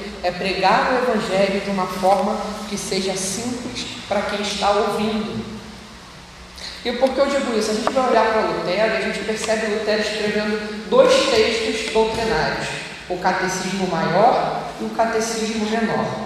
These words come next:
O Catecismo Menor, ele era um documento composto por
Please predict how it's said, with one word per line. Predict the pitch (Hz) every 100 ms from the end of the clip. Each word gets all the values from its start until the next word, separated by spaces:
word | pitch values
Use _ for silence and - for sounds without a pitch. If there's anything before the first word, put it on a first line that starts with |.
| - - - - - - - - - - - - - -
O | 190
Catecismo | 202 202 220 - - 214 254
Menor, | 220 170 170 214 - - - -
ele | 202 202 190 185
era | 247 269 240
um | 202 208 196
documento | 196 202 180 180 208 220 254 240 214 - - - -
composto | 214 202 175 202 208 -
por | 202